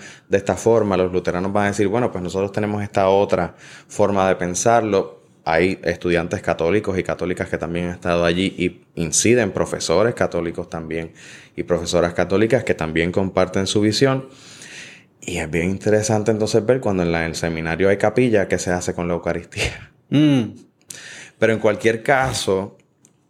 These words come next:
Speaker 2: Pero eso es
Speaker 1: siempre
Speaker 2: ya porque, pero ya esas existen. Yo me estoy imaginando como que cuando empiezan a surgir, porque surgen de algún momento, ¿no?
Speaker 1: Pero fíjate, a propósito de esas imaginaciones, yo he estado en, en liturgias donde de buenas a primeras no es ni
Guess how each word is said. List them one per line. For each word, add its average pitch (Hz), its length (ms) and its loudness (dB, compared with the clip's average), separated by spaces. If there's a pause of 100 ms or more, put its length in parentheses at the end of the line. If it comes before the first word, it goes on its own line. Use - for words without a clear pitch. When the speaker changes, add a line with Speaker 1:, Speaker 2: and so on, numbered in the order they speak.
(760)
Speaker 2:
Pero - 120 4
eso - 20 6
es - 80 2
Speaker 1:
siempre 127 260 4
Speaker 2:
ya 220 120 4
porque, 180 260 -4
pero 139 140 2
ya 139 140 4
esas 185 240 -6
existen. - 640 -6
Yo 131 140 2
me 143 60 4
estoy 180 160 4
imaginando 170 500 2
como 139 180 0
que 120 100 0
cuando 123 220 0
empiezan 131 380 -2
a 151 100 2
surgir, 113 460 -6
porque 113 160 -2
surgen 175 340 2
de 143 60 4
algún 123 240 -2
momento, 120 500 -2
¿no? 120 40 4
Speaker 1:
Pero 110 300 4
fíjate, 127 520 4
a 92 120 4
propósito 107 440 2
de 127 80 4
esas 131 180 2
imaginaciones, 123 800 2
yo 101 80 2
he - 20 2
estado 110 400 4
en, 107 480 -2
en 92 380 -2
liturgias 104 580 2
donde 90 560 4
de 87 60 4
buenas 87 280 0
a 104 120 0
primeras 101 420 0
no 95 220 0
es 101 180 0
ni 95 460 0